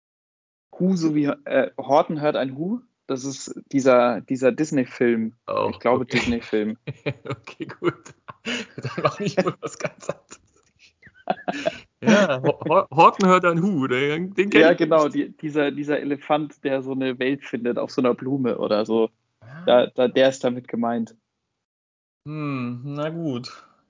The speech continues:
Speaker 2: Ja, aber wer, wer
Speaker 1: Ähm.
Speaker 2: bringt denn Disney-Film-Referenzen? Das kann ja schon mal
Speaker 1: Ja.
Speaker 2: kein harter Straßenrapper sein.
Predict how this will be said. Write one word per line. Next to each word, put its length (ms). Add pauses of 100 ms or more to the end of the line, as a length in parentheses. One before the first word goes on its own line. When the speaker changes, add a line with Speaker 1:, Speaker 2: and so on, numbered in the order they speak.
(120)
Speaker 2:
Ja, 140
aber 280
wer, 240
wer 140
Speaker 1:
Ähm. 80
Speaker 2:
bringt 220
denn 160
Disney-Film-Referenzen? 1400 (560)
Das 220
kann 160
ja 140
schon 120
mal 120
Speaker 1:
Ja. 60
Speaker 2:
kein 180
harter 300
Straßenrapper 760
sein. 360